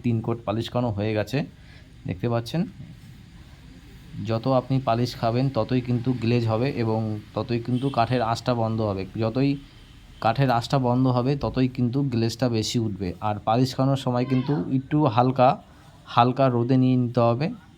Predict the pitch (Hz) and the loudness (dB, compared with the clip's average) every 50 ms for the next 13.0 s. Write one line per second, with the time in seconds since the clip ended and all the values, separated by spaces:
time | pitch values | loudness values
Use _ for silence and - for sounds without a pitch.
0 | - - - - - - - - - - - - 117 110 120 123 120 120 123 120 | -20 -20 -20 -20 -20 -20 -20 -20 -20 -20 -12 -8 -2 0 0 0 0 0 0 0
1 | 120 117 117 - - - - _ _ - - - - - 117 113 117 123 127 127 | 0 -2 -2 -6 -8 -14 -20 _ _ -20 -20 -20 -4 0 2 2 4 4 4 4
2 | 120 117 - 127 120 117 113 110 - 139 151 160 - - - - - - - - | 2 2 2 2 2 2 2 2 0 0 -2 -2 -4 -10 -18 -20 -20 -20 -20 -20
3 | - - - 110 113 120 120 117 117 117 120 117 120 117 120 117 117 117 123 139 | -16 -6 -2 0 2 2 4 4 2 2 4 2 0 0 0 0 0 0 0 0
4 | 160 104 87 - - - - - - - - - - - - - - - 110 117 | 0 -2 -6 -12 -16 -20 -20 -20 -20 -20 -20 -20 -20 -20 -20 -8 -2 0 0 2
5 | 117 113 - - 120 113 123 120 120 120 143 160 233 - - - - - - 117 | 0 0 -2 -2 -2 -2 -2 -2 -2 0 -2 -2 -2 -4 -8 -8 -8 -6 -4 -2
6 | 117 113 113 113 113 - 120 120 120 123 123 117 110 107 110 113 120 131 143 190 | -2 -2 -2 -4 0 2 2 2 4 2 2 0 0 0 0 0 0 0 0 -2
7 | - - - - - - - - - - - - - - - - - - - - | -2 -8 -16 -20 -20 -20 -20 -20 -20 -20 -20 -20 -20 -20 -20 -20 -20 -20 -20 -20
8 | - - - - - - - - - - - - - - - 101 101 101 101 98 | -20 -20 -20 -20 -20 -20 -20 -20 -20 -20 -20 -20 -10 -4 -2 0 2 2 2 2
9 | 98 87 - - - - - - - - - - 113 113 117 120 123 135 139 139 | 0 -2 -6 -12 -16 -20 -20 -20 -20 -20 -10 -4 -2 0 2 2 4 4 4 2
10 | 127 110 - - - - 117 120 123 117 131 127 127 123 135 131 131 127 131 131 | 2 -2 -6 -12 -8 -2 -2 0 0 2 2 2 2 4 4 4 6 6 6 4
11 | 131 127 - 151 180 285 - - - - - 110 113 117 120 117 - 113 117 123 | 4 2 0 -2 -2 -2 -4 -8 -16 -16 -12 -8 -2 -2 -2 0 4 4 4 4
12 | 131 135 135 - - - - - - - 120 120 123 127 123 139 135 135 135 131 | 4 2 0 -2 -6 -10 -10 -12 -2 2 4 4 4 4 2 2 2 2 0 0